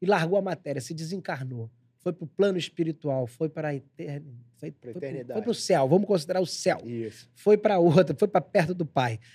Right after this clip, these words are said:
Speaker 1: Então ele foi promovido, que é uma promoção. Sai daqui pra lá é promoção, mano.
Speaker 2: É
Speaker 1: A
Speaker 2: isso
Speaker 1: gente tá,
Speaker 2: aí.
Speaker 1: a gente tá evoluindo. Então eu me compadeci, visitei muito, orei muito, tomei todas as vacinas e tudo que tiver vou tomar, me preveni,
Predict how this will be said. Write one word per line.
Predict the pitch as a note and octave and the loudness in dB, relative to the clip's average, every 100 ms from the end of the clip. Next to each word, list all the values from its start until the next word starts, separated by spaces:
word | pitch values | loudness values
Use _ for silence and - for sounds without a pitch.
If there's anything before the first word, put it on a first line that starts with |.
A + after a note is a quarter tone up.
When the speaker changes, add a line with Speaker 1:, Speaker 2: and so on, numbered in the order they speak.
| _ _ | _ _
Speaker 1:
Então | - | 4
ele | F3+ | 4
foi | F3+ | 4
promovido, | F3 - A#3 B3+ C4+ G#3+ - | 0 6 8 8 6 2 0
que | D4 | 2
é | |
uma | F#4+ - | 4 2
promoção. | F3+ D#3+ B2 - F2 | 2 0 -2 -8 -6
Sai | D#3 | -2
daqui | F#3 D#3+ - F3+ | 4 4 4 0
pra | F3+ E3 | 4 6
lá | F3 | 8
é | |
promoção, | G#3+ C#4 G4+ - D4 D4+ | 10 10 10 8 10 10
mano. | D#4 F#3 | 8 6
Speaker 2:
É | D3 | 8
Speaker 1:
A | |
Speaker 2:
isso | D#3 | 8
Speaker 1:
gente | D3+ | 8
tá, | B3+ | 6
Speaker 2:
aí. | B3 - - - | 6 0 -18 -2
Speaker 1:
a | F#3 | 4
gente | |
tá | A#3 B3+ | 10 12
evoluindo. | C4 D#4+ C4+ C#4 C4+ D3+ - - - _ - | 12 12 12 12 12 10 6 -18 -20 _ -2
Então | G#3+ D4 D#4 | 6 8 8
eu | B3 C4+ | 6 6
me | C4 | 4
compadeci, | C4 A#3 A#3 F#3 F#3 - G#3 G#3+ G3 - F3+ | 4 6 6 6 4 4 4 6 4 0 4
visitei | A3 F#3+ F3 F#3+ F#3 | 6 6 6 8 8
muito, | D#3 F#3 F3+ F#3 | 6 2 6 8
orei | E3+ F3+ | 10 10
muito, | D3+ E3 F3 D#3 E3 C#3+ _ - _ - C#3+ | 10 8 6 6 4 2 _ -20 _ -8 8
tomei | G#3 F#3 G3 F#3+ - - | 10 12 10 8 4 12
todas | B3 G#3+ | 12 12
as | F#3+ E3 | 12 10
vacinas | D3 - F#3+ F#3 | 8 8 4 6
e | F3+ | 2
tudo | G3 G#3+ | 0 -2
que | - | -4
tiver | E3+ F3 G#3 | -2 6 8
vou | D#3 B3+ | 8 6
tomar, | - E3+ C#3+ D#3+ E3 - _ _ _ - | 10 8 10 4 4 -2 _ _ _ 4
me | F3+ | 6
preveni, | F3+ A#3 F#3+ F3+ D#3 F#3 F#3 | 12 12 12 8 8 8 8